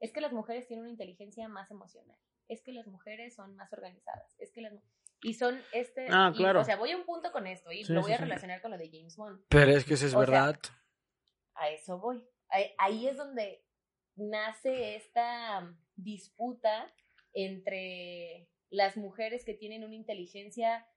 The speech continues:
Speaker 1: dada por el, por el género, o sea, por, por el genital con el que naciste, tienes una inteligencia más desarrollada
Speaker 2: Ya eres
Speaker 1: que
Speaker 2: más
Speaker 1: otra.
Speaker 2: fina, más no sé qué, más eso.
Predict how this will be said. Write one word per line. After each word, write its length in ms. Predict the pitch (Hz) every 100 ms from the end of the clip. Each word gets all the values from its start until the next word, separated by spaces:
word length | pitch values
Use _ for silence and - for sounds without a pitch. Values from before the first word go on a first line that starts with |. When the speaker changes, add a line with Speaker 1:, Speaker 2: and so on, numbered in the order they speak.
| _
Speaker 1:
dada 320 | 196 214 226
por 140 | 208
el, 380 | 180 175 165 - -
por 140 | 185
el 140 | 180 175
género, 480 | 220 226 180 - _ _
o 140 | 180
sea, 200 | 175 175
por, 340 | 185 180 175 - _ _ _ -
por 160 | 196
el 100 | 196
genital 460 | 196 196 190 226 247
con 160 | 285
el 100 | 247
que 100 | 220
naciste, 460 | 185 180 226 226 269
tienes 300 | 254 220 220
una 100 | 220
inteligencia 500 | 220 190 175 196 220
más 200 | 202 202
desarrollada 340 | 208 202 185 170
Speaker 2:
Ya 80 |
eres 140 | 185 180
Speaker 1:
que 40 |
Speaker 2:
más 180 | 175 170
Speaker 1:
otra. 60 | -
Speaker 2:
fina, 420 | 165 165 165 165
más 200 | 156 156
no 120 | 156
sé 180 | 151 156
qué, 200 | - 147
más 200 | 143 143
eso. 300 | 160 143 135